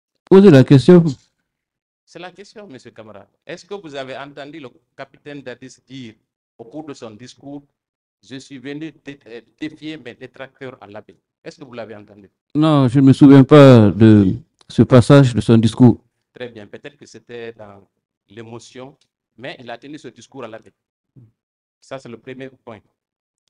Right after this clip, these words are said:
Speaker 2: Deuxièmement, est-ce que vous vous souvenez de, est-ce que vous connaissez Moussa Keita ?
Speaker 1: Je le voyais de temps en temps au camp.
Speaker 2: Très bien. Est-ce que, euh,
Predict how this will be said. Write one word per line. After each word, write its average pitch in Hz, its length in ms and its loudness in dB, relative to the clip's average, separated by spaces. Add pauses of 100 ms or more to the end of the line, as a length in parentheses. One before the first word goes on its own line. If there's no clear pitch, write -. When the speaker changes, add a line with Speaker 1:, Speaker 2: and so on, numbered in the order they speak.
(280)
Speaker 2:
Deuxièmement, 165 540 -14 (1120)
est-ce 254 200 -20
que - 80 -20
vous 208 160 -18
vous 160 80 -20
souvenez 170 500 -18
de, 123 500 -18 (400)
est-ce - 120 -20
que - 80 -16
vous 147 180 -14
connaissez 156 560 -18
Moussa 135 320 -20
Keita ? 123 340 -20 (1500)
Speaker 1:
Je 131 100 -2
le 151 80 2
voyais 156 580 6 (300)
de 123 100 -2
temps 135 260 2
en 113 100 0
temps 143 300 -2 (380)
au 107 320 -2
camp. 151 280 0 (380)
Speaker 2:
Très 131 160 -20
bien. 107 220 -20
Est-ce - 200 -20
que, 208 280 -20 (800)
euh, 69 720 -20